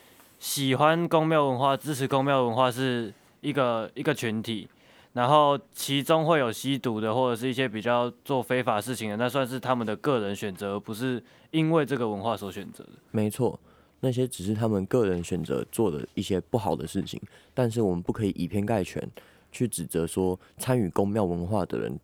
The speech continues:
Speaker 2: 都是这一类的人。所以我希望大家可以在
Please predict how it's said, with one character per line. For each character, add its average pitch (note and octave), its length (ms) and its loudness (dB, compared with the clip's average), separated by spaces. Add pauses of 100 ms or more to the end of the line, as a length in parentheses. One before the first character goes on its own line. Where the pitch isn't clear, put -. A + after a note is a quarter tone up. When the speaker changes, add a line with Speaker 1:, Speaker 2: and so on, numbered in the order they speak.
Speaker 2:
都 G2+ 160 2
是 G2+ 200 -2
这 F#2+ 180 0
一 D2 60 -2
类 D2+ 240 -2
的 - 80 -8
人。 - 300 -10 (580)
所 - 120 -2
以 A2 100 2
我 F#2+ 160 -4
希 - 180 -2
望 A#2 240 2
大 G#2 180 0
家 G2 220 -2
可 G2+ 160 -4
以 F2+ 80 -2
在 F2+ 280 0